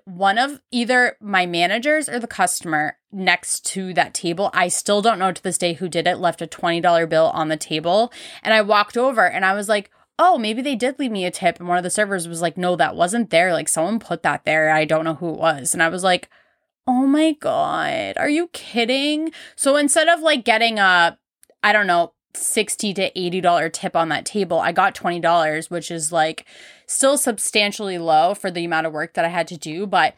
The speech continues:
still something. And I always remember that there are people watching in situations when they see shitty situations, and they don't wanna be thanked, they don't wanna be known, and they just do kind things because they're just kind people.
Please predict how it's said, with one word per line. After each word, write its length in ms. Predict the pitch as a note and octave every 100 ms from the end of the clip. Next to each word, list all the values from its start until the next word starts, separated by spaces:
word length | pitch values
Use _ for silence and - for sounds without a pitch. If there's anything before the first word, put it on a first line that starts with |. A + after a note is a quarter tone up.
| _ _
still 380 | - - C4+ F4+
something. 720 | - - G#3+ A3+ F3+ D#3+ D#3+
And 340 | - F#3+ F#3 -
I 260 | F#3+ F#3+ F#3+
always 340 | A3+ A3 D#4 C4+
remember 400 | C4 G3+ F3+ G3+
that 340 | A3 A3 A3+ G3 _ _ F3+ -
there 260 | G#3 A#3
are 220 | A3 A#3+
people 420 | B3 - B3 C#4 C4+
watching 500 | F3+ D#3+ - G3 F#3+
in 200 | F#3 F3+
situations 1000 | - E3+ F3 E3 D#3 G3 F#3 G3+ G3+ - _ _ _ _ _ _ _ _ -
when 260 | G#3+ G#3
they 140 | G#3 G3+
see 220 | - G3+
shitty 380 | - G3 F#3 F#3
situations, 760 | G3+ - F3 E3 - G#3 G#3+ -
and 200 | G3 F#3
they 160 | G3
don't 300 | G3 G3+ G3+
wanna 200 | G3 F#3+
be 160 | F3+ F#3
thanked, 540 | D3 E3 F3+ G#3 - -
they 120 | F#3+
don't 160 | F#3
wanna 180 | F3 F#3
be 140 | F3 F3
known, 440 | E3 D3+ E3+ G3+
and 180 | - F#3
they 120 | F#3
just 380 | D#3+ G3 E3+ -
do 120 | G3+
kind 420 | - - F3 F3+ D#3+
things 360 | D#3 E3+ G3+
because 340 | - F3+ F#3 D#3
they're 120 | E3+
just 260 | D#3+ E3
kind 380 | - D#3 D3+ D3
people. 480 | - - D3 - -